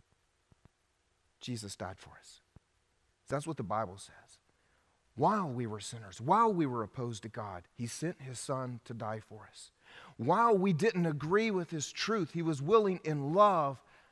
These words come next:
to show us grace. A-, and that's what we're called to do because of Jesus, is to put grace and truth together.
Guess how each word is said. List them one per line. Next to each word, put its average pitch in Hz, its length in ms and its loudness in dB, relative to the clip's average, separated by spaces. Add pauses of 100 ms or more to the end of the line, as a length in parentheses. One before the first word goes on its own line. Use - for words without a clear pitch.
(840)
to 151 100 -8
show 151 260 -2
us 127 120 -10
grace. - 580 -14 (1040)
A-, - 160 0
and 175 100 4
that's 185 320 4
what 208 200 0
we're 156 120 -2
called 156 400 0
to 135 80 -6
do 139 280 -2
because 131 460 -4
of 117 100 -12
Jesus, 120 640 -8 (220)
is 139 100 -2
to 147 100 -4
put 143 280 0
grace 180 400 0
and 151 100 -4
truth 175 320 0
together. 143 520 0